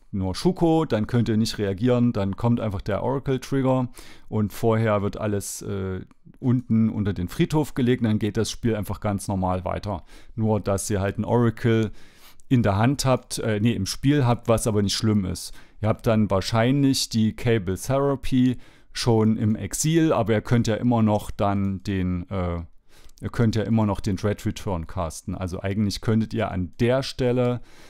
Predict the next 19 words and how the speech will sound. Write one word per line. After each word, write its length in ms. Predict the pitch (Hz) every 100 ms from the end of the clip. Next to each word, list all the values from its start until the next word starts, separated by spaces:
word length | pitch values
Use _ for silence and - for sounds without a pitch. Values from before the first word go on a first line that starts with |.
| -
da 100 | 110
hab 60 | 98
ich 60 |
jetzt 160 | 107 -
gar 160 | 110
nicht 140 | 104 -
dran 200 | 107 101
gedacht, 540 | 87 101 107 - - - - - - - - -
auch 220 | 110 -
mit 200 | 101 -
Shuko 640 | - 147 - 147 135 131
wieder 240 | 123 113 101
nochmal 640 | 110 156 - 156 147 143
alles 360 | 131 127 127 -
millen 400 | 123 123 127 127
und 240 | 107 101
dann, 300 | 107 117 110
wenn 160 | 107 107
ihr 320 | 101 101